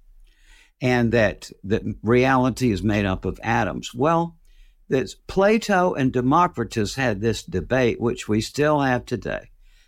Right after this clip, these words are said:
Plato took this as an indicator of an afterlife. Yeah, this is real. Democritus, the atomist, said, "Well,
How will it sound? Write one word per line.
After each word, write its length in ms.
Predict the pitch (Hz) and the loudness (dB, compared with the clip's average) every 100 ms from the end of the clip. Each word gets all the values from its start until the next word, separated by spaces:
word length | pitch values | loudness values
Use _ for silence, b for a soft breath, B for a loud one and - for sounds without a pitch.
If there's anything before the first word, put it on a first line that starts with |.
| _ | _
Plato 540 | - 175 190 190 185 | 0 2 2 2 0
took 380 | 165 - 170 - | 0 0 -2 0
this 260 | 151 139 - | -2 -2 -2
as 140 | 92 | -2
an 100 | 101 - | -2 0
indicator 640 | 139 135 123 139 127 104 | 0 0 0 0 2 2
of 100 | 90 | 0
an 100 | 87 - | -4 -2
afterlife. 640 | 120 117 123 117 110 - | -2 -2 -2 0 0 0
Yeah, 180 | 95 101 | 0 0
this 260 | 95 104 | 0 -4
is 200 | - 78 | -6 -4
real. 360 | 87 98 101 92 b b b - | 0 2 0 -4 b b b -2
Democritus, 1080 | 127 139 214 240 233 120 - 80 60 - - | 2 4 4 2 0 -4 -4 -6 -8 -10 -6
the 160 | 92 | -4
atomist, 760 | - 143 175 131 90 101 - - | -2 0 2 0 -2 -6 -10 -8
said, 380 | 69 67 110 120 _ _ - _ _ _ - | -6 -6 -8 -12 _ _ -20 _ _ _ -6
"Well, 540 | 120 175 196 190 - | 0 4 4 2 -2